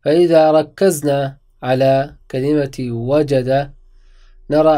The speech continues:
أنها متكونة من ثلاثة أحرف: الواو، الجيم، الدال، لكن هذا الفعل معتل. لماذا؟ لأن في أوله حرف واو،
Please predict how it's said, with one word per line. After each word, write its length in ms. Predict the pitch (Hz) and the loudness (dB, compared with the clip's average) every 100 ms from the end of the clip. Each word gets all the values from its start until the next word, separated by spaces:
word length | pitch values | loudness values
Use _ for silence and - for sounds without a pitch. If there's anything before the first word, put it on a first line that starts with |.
| 139 | 0
أنها 400 | 151 143 131 135 | -2 -2 -2 -4
متكونة 800 | 127 127 127 117 147 147 143 139 | -6 -6 -8 -4 -2 -2 -4 -4
من 160 | 135 120 | -6 -6
ثلاثة 760 | 120 117 131 135 127 123 113 | -8 -6 -6 -6 -8 -10 -12
أحرف: 440 | 117 127 139 139 - _ - - - | -10 -8 -8 -10 -18 _ -20 -20 -12
الواو، 680 | 117 110 113 120 139 156 156 - _ - - _ - | -10 -6 -4 -2 0 0 -4 -16 _ -20 -20 _ -12
الجيم، 540 | 113 113 131 135 151 | -10 -10 -8 -4 -4
الدال، 540 | 131 127 123 147 113 - _ _ _ _ _ _ _ _ | -6 -8 -2 -2 -2 -8 _ _ _ _ _ _ _ _
لكن 440 | 147 139 143 175 165 | -2 -2 -2 -2 -2
هذا 380 | 156 156 147 147 | -2 -2 -2 -6
الفعل 460 | 135 156 143 147 | -4 -4 -4 -4
معتل. 640 | 135 127 120 143 151 113 - _ _ - | -6 -8 -4 0 0 -2 -10 _ _ -14
لماذا؟ 760 | 123 135 143 147 165 170 _ _ _ _ _ _ | -8 -4 -4 -2 -2 -4 _ _ _ _ _ _
لأن 360 | 147 156 170 151 | -4 -2 0 -2
في 260 | 147 143 127 | -4 -4 -4
أوله 680 | 135 143 139 135 131 131 | -4 -4 -4 -4 -6 -6
حرف 520 | 127 - 135 127 - - | -8 -4 -2 -4 -8 -18
واو، 520 | - 135 139 117 120 | -4 2 2 0 -6